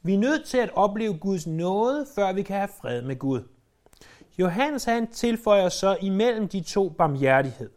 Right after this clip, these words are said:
Så nåde, det er altså, at vi får ufortjent det, som Gud, han ønsker at give os. Barmhjertigheden, det er, at Gud, han udviser medlidenhed med os. Barmhjertighed til de, som er i nød. Og fred, det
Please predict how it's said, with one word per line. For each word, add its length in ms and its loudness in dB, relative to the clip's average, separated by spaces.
Så 180 -2
nåde, 560 6
det 200 6
er 120 8
altså, 280 6
at 160 4
vi 80 -2
får 400 4
ufortjent 680 -2
det, 160 -2
som 200 -4
Gud, 200 2
han 160 -2
ønsker 320 -2
at 100 -4
give 220 -10
os. 100 -10
Barmhjertigheden, 1040 2
det 180 -4
er, 100 -2
at 160 -6
Gud, 160 -4
han 160 -8
udviser 560 -8
medlidenhed 840 -6
med 300 -6
os. 300 -8
Barmhjertighed 800 2
til 200 -8
de, 100 -6
som 220 -6
er 80 -4
i 100 -4
nød. 220 -6
Og 140 -4
fred, 460 4
det 160 -4